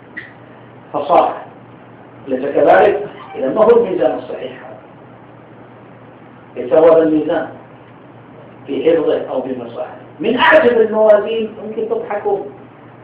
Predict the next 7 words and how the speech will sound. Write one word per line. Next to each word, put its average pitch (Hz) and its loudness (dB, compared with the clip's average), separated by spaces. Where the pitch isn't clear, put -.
بعض 226 4
الناس 202 -2
أيضا، - 4
من 202 -4
موازين 208 4
قبول 220 4
ال-، 156 0